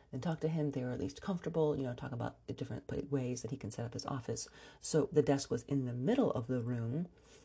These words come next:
um, and then two chairs in front, like you would kind of expect when you see a lawyer's office, right? Um, but, you know, a desk can go anywhere. It can go in a corner. It can go smack in the middle. It can go, you know, it really depends on,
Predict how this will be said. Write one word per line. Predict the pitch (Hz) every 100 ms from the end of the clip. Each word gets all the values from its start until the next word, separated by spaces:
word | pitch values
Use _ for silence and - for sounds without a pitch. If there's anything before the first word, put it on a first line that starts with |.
| - -
um, | 139 123 123 131 -
and | 143 135
then | 127 123
two | 151
chairs | 139 123 120 117
in | 110
front, | - 143 107 - -
like | 120 123
you | 120
would | -
kind | 233 233
of |
expect | 233 - 277 -
when | 139
you |
see | 135 131
a | 117
lawyer's | 113 - -
office, | - - -
right? | 139 160 - - - - -
Um, | 156 147 139 131 127 143 - - _ -
but, | 165 135 - - _ _ _ _ -
you | 147
know, | 131
a |
desk | - 147 147 -
can | 165
go | 156
anywhere. | 147 214 147 -
It | -
can | 147
go | 151
in | 151
a |
corner. | 147 202 160 117
It | 123 117
can | 139
go | 143
smack | 143 151 143 151
in |
the | 156
middle. | 202 139 113
It | 113
can | - 143
go, | 143 139 139 - - -
you | 156
know, |
it | 151
really | 220 202
depends | - - 147
on, | 139 131